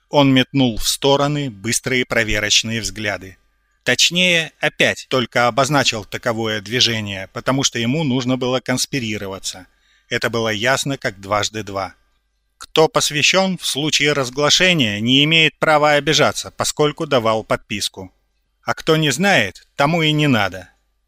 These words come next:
Это всего лишь означает, что ему не дали допуск. Он, как и я, выглядел вполне довольным жизнью. Наверное, ему удалось удачно залиться жидкостью для разведения огня в каминах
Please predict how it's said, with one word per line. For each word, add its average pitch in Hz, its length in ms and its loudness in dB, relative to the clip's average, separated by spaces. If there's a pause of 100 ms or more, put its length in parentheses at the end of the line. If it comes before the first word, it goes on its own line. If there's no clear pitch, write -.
Это 151 220 0
всего 143 260 0
лишь 123 220 0
означает, 131 640 2
что - 240 0
ему 127 280 0
не 151 140 0
дали 117 340 0
допуск. 104 600 -10 (1000)
Он, 190 360 4
как - 240 -2
и 175 60 2
я, 165 240 4
выглядел 160 560 0
вполне 120 480 2
довольным 120 500 0
жизнью. 92 540 -6 (640)
Наверное, 165 680 2
ему 147 400 -2
удалось 139 460 0
удачно 135 480 0
залиться 135 480 -4
жидкостью 143 580 -4
для 107 240 -6
разведения 120 720 -2
огня 127 400 -4
в - 60 -10
каминах 127 640 -2